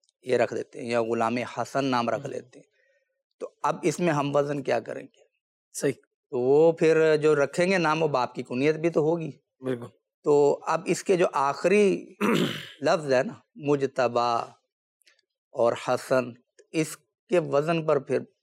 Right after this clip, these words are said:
Speaker 1: بیٹے کا نام
Speaker 2: بہت اچھا۔
Speaker 1: رکھ لیا جاتا ہے۔ تو اس میں حرج نہیں۔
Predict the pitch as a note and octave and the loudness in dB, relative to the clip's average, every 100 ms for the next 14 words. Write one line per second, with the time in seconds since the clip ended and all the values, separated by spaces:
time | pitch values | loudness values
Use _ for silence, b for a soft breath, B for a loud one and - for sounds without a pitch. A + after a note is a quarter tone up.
0 | _ C#3 B2 B2+ A#2+ A2 G#2 F3+ D3 D3 | _ -2 0 0 -2 -4 -8 -8 -4 -4
1 | A2+ A2 A#2+ C3 D3 D3 C3+ B2+ A2 - | -4 -8 -2 -2 0 2 4 4 2 -2
2 | C3+ b b b b _ - C#3 C#3 G3 | -10 b b b b _ 2 2 2 0
3 | G#3 C#3 A#2 D3 G#3 F3 B2 G3 | 0 0 0 0 2 0 -2 -10